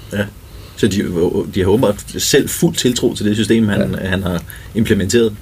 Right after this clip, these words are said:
Speaker 2: Ja.
Speaker 1: Pochettino.
Speaker 2: Ja, det er imponerende. Og så, som du sagde, ja, før med, med talentarbejdet, ikke? De har nogle rigtig dygtige talenter. Jeg synes, deres to backs, altså, det, det er to af de største back-, baktalenter i Premier League. Nathaniel Klein, synes jeg, er imponerende god og,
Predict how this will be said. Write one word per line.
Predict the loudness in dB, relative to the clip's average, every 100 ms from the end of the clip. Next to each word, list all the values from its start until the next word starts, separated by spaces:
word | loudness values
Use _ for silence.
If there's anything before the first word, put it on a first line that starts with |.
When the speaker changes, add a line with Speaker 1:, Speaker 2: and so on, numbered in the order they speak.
| 0
Speaker 2:
Ja. | 2
Speaker 1:
Pochettino. | 2 -2 -4 -6 -18 -18 -18 -18 -6
Speaker 2:
Ja, | -2
det | 0
er |
imponerende. | 2 2 2 2
Og | 4
så, | 4 4 0
som | 0
du | 2
sagde, | 4 4 6
ja, | 4
før | 4 2
med, | 4 0
med | 0 0 -2
talentarbejdet, | 0 2 2 2 2 4 0
ikke? | 0
De |
har | -4
nogle | -4 -6
rigtig | -4 -4 -4
dygtige | -4 -6
talenter. | -4 -2 -2 -4
Jeg | -2
synes, | 2
deres | 2 2
to | 2 0 2
backs, | -2 0 -2 -2 -8 -14 -14 -14 -4
altså, | -4 -2 -4 -2
det, | 2 2 0 -4
det |
er | 0
to | 2
af | 4
de |
største | 4 2 2
back-, | 0 0 -4 -12 -4 -2 0
baktalenter | -2 -2 0 2 2
i | 0 -2
Premier | 0 2 2
League. | 0 0
Nathaniel | 0 2 2 4 4 2
Klein, | 0 2 2 2
synes | 0 2
jeg, | 0
er | 0
imponerende | 2 6 6 6 6
god | 6 6
og, | 6